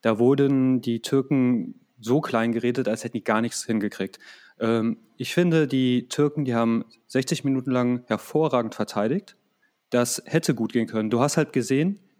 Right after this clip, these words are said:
die wollten einfach nur einen Punkt. Es ging nicht darum, zu gewinnen. Die wollten den Punkt mitnehmen. Und sechzig Minuten lang haben die die enge Räume, äh, eng gemacht. Hätte der Schiedsrichter Tomaten auf den Augen gehabt, <laughs> als,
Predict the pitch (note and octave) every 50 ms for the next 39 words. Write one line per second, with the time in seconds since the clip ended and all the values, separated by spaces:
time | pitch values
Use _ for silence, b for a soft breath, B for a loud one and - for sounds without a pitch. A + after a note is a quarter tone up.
0 | _ - C3+ A#2+ A#2 A2 B2+ B2+ C3+ D3+ - G3 F3+ F3+ - B2 C3 C3 - C#3
1 | - C3+ B2 - C3+ C#3 - F3+ E3 C3 - - _ - - - F#3+ F#3+ F#3 D3+
2 | - - B2 G#2+ G#2 A2+ A#2 B2+ C3 B2+ - - - B2+ A2+ A#2 G#2 A2+ A#2 C3
3 | D3+ C#3 C3 A2 B2 C3+ D3+ D3+ D#3+ C3+ B2+ A#2+ - F#3 F3+ - - - G#2+ G#2+
4 | - A2+ A#2+ D3 F3+ F3+ B B B B B B B B B C#3 C3+ C3+ C3+ B2+
5 | - A#2 A#2+ C#3 B2 - E3 - - D3+ D3 C#3+ C#3 - C3 A#2 A#2 C3 D3 C#3+
6 | - - - A2+ A#2+ C3+ C#3+ C3+ C#3 B2 B2+ B2+ - B2+ B2 A#2+ G#2+ G#2+ A2+ A#2+
7 | C3+ C#3 D#3+ D#3+ - D3 D3 C#3 C3 C3 B2+ A#2+ A#2+ - - _ - C#3+ D#3 E3
8 | E3+ E3+ E3+ E3 - - B B B B B B B B C#3 C#3 - D3+ C3 C3
9 | B2 - - E3 - - D3+ C#3+ - - D3+ C3 B2+ B2+ B2 F2+ - - C3 B2+
10 | C#3+ E3 - F3 D#3 - - A#2 A2 - A2 A2 A2+ A2+ A2 G#2 G#2 - - -
11 | - - - - C#3+ - - A#2 - - - -